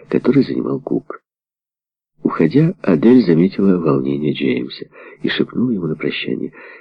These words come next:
«Не сердитесь, мистер Лейвли. Вы думаете, я не ценю ваше приглашение? Но, право, мне так хочется навестить подругу. Я так давно её не видела, я скоро вернусь. И тогда, если ваша матушка позволит,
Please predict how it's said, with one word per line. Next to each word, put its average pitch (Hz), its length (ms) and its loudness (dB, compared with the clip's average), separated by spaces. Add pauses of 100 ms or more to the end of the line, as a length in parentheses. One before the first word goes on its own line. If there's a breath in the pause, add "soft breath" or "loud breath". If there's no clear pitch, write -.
(220 loud breath)
«Не - 100 -4
сердитесь, - 720 -10
мистер - 420 -8
Лейвли. 113 640 -8 (640)
Вы 120 160 4
думаете, 156 420 2
я 139 60 0
не 139 140 -4
ценю 123 300 2
ваше 123 200 0
приглашение? 139 800 -2 (880 loud breath)
Но, 98 380 4
право, 107 440 2
мне 98 200 -2
так 107 140 -4
хочется - 460 -4
навестить 196 520 -2
подругу. 113 500 2 (760)
Я 131 120 6
так 120 200 6
давно 117 260 6
её 120 220 6
не 127 140 6
видела, 165 360 2 (300 loud breath)
я - 120 -2
скоро 156 240 -6
вернусь. 156 640 -8 (600 soft breath)
И - 100 -8
тогда, 80 280 2
если 82 300 -2
ваша 78 240 -4
матушка - 380 -6
позволит, 101 460 -2